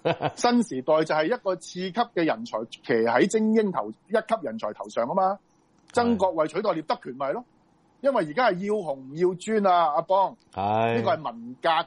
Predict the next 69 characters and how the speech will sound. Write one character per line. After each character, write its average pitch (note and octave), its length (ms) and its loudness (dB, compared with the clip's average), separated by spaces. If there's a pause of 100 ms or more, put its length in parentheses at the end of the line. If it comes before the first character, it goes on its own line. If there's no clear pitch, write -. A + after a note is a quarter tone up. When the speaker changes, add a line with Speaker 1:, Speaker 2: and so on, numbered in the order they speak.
(140)
Speaker 2:
嘅 D#3+ 120 2
最 D#3+ 320 -2
重 C3+ 300 -8
要 D3 140 2
嘅 C#3 160 2
指 B2+ 220 -6
示 A#2 220 -2
嚟 F#2 100 -6
嘅， A2 140 0 (800)
係 C3 120 4
咪？ E3 120 6
呢 A#3 60 6
個 G#3 120 4
叫 E3+ 140 0
做 - 240 0 (340)
在 D#3 120 2 (160)
無 A#2+ 200 -10
產 D3 240 -4
階 G#3 200 2
級 G#3+ 260 -2
專 G#3+ 120 -4
政 E3 180 -4
下， C3 180 0
香 G3 300 -2
港 D#3+ 240 -2
繼 D#3+ 80 0
續 C#3+ 180 -4
革 C#3 240 -2
命 A#2+ 120 -8
論。 A2+ 200 -4
你 A#2+ 60 0
有 B2+ 60 4
冇 C3 120 0
睇 C3+ 100 4
過 C#3 100 4
呢 D3 60 2
篇 C#3+ 160 -2
文？ A2+ 160 -4 (360)
<laughs> - 280 -8
如 B2+ 100 4
果 C3+ 100 2
唔 A2+ 40 0
係， - 20 -
我 A#2 80 0
傳 G2 260 -4
畀 B2 120 4
你， - 360 -4
Speaker 1:
係。 A#2 240 -8
Speaker 2:
我 A2+ 120 6
寫 A#2+ 160 2
嘅。 B2 180 4 (280)
Speaker 1:
係。 E2+ 300 -6 (320)
Speaker 2:
係 B2 100 4
啦， D3 200 4
在 D3+ 120 0
無 C3+ 320 -2
產 D#3 200 -2
階 G#3 140 2
級 G#3+ 100 -2
專 G3+ 220 -8
政 E3+ 160 -6
下 C3+ 140 -2
的 E3+ 120 -6
香 F3 260 -2
港 C#3 160 -4
繼 D3+ 80 -2
續 A2+ 160 -6
革 A2+ 140 -2
命。 G#3 120 -10